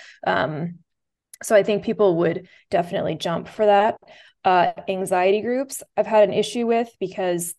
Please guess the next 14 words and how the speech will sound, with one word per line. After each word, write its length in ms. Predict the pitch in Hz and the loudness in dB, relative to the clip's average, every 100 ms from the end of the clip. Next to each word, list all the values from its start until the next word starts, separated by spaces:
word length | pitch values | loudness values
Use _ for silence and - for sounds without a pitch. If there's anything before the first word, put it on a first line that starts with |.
| _ | _
people 180 | - 190 | -4 4
are 80 | 208 | 4
anxious. 480 | 226 233 220 151 - | 4 0 -4 -6 -6
They 100 | - | -6
don't 140 | 190 | 0
wanna 180 | 208 220 | 2 2
go 140 | 180 | 0
to 180 | 151 165 _ | -2 -8 _
a 100 | 190 | -8
group, 380 | 170 160 131 - - _ - | -6 -6 -6 -8 -18 _ -6
right? 320 | 98 185 - - | -2 -2 -2 -2
<laughs> 760 | 269 - 311 - _ _ _ - | 0 4 2 2 _ _ _ 0
I 120 | 214 | 2
mean, 340 | 190 220 - | 4 0 0